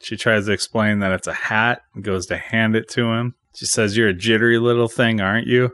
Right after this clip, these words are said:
He's looking inside the hat, and then he hears a noise, and he starts looking around with the spear. And then a blaster comes out, and they jump over the log. Wicket crawls under the log to look for it, while Leia's looking around trying to figure out who's firing at her.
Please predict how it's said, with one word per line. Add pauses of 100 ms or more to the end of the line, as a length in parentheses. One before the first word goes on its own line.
(300)
He's
looking
inside
the
hat,
and
then
he
hears
a
noise,
and
he
starts
looking
around
with
the
spear. (180)
And
then
a
blaster
comes
out,
and
they
jump
over
the
log. (240)
Wicket
crawls
under
the
log
to
look
for
it, (220)
while
Leia's
looking
around
trying
to
figure
out
who's
firing
at
her.